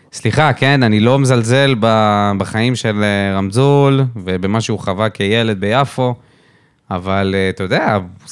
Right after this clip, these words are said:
שחקן, אה, ערבי-ישראלי שכובש בטדי, אני די בטוח שהוא קיבל...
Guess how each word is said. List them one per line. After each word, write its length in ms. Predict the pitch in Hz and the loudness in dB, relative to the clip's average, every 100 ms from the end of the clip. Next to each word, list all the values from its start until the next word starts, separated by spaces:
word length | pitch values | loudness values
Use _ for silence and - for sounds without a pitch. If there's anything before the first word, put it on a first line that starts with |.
| - | -16
שחקן, 540 | - - 127 139 147 151 | -16 -4 0 2 0 0
אה, 280 | 135 127 117 | 0 0 0
ערבי-ישראלי 880 | 107 104 139 131 - 117 110 120 143 | -2 -2 -2 -2 -2 0 0 -2 -4
שכובש 500 | - - 110 143 123 | -6 -6 -2 -2 0
בטדי, 520 | 107 101 139 147 101 - _ _ _ _ 95 | -4 -2 -2 0 -4 -6 _ _ _ _ -8
אני 320 | 95 101 98 | -4 -2 -2
די 300 | 92 190 240 | 0 0 2
בטוח 380 | 190 - 202 - | -2 0 -2 0
שהוא 180 | 180 | -2
קיבל... 500 | 151 156 175 185 180 | -2 0 2 2 0